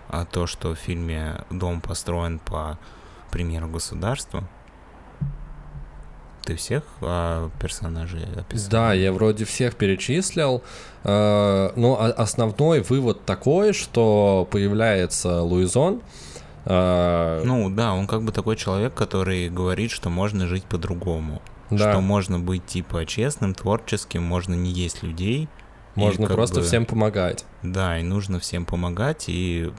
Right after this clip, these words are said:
Speaker 1: ну, строить, э, отношения на доверии и на взаимовыручке. И, ну, он даже не то, что борется за власть в этом доме,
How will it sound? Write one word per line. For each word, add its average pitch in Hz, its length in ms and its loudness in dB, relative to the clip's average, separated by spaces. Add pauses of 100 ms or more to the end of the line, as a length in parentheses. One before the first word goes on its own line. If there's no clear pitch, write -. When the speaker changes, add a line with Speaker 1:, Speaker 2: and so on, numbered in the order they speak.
(160)
Speaker 1:
ну, 92 220 0
строить, 113 640 -2
э, 82 280 -2 (640)
отношения 107 560 -2
на 87 160 0
доверии 90 600 0
и 85 200 -6
на 87 140 -2
взаимовыручке. 85 960 -4 (220)
И, 98 160 0 (320)
ну, 104 280 2
он 101 140 0
даже 101 220 0
не 101 100 0
то, 123 160 0
что 95 320 0 (260)
борется 95 480 2
за 85 140 -4
власть 90 400 -2
в 87 40 0
этом 85 240 -4
доме, 82 320 -6